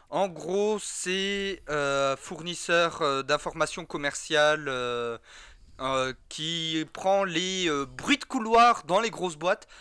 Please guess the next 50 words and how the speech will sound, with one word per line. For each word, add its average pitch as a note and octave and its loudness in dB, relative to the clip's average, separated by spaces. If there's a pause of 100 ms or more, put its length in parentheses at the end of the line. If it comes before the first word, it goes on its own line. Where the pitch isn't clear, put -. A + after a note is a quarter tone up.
(240)
pour A3 -4
ensuite G3 -2
les F3 -6
communiquer G#3+ -6
à - 0
la G3 2
presse. - -4 (120)
Et B3 -2
selon E3 -2
eux, G#3+ -4
donc C#3 -14 (120)
ça - 0
reste D#3+ 2
quand A#3 2
même C4 0
à A3 4
reprendre A3 -4
avec E3 -2
des E3+ -8
pincettes, F#3+ -6 (400)
Stadia C4 2
serait A3 -4
proposé A#3+ -6
pour B3+ -6
quinze D4+ 4
euros B3 -4
par E3 0
mois, D3+ -4 (220)
donc, B2+ -12
euh, A2 -12
comme D#3 -4
tu - -14
le C3+ -18
disais C3+ -8
tout - -14
à C#3 0
l'heure, F#3+ 0 (380)
et B3 0
avec G3+ 0
un E3+ -2
catalogue G#3+ 0
initial G#3+ 0 (100)
de, C#3+ -2
d'environ F3+ -6
cinq A#3 -4
cents G#3+ -4
jeux G3 -6 (400)
pour A3 -8
du G3+ -6
jeu A3 0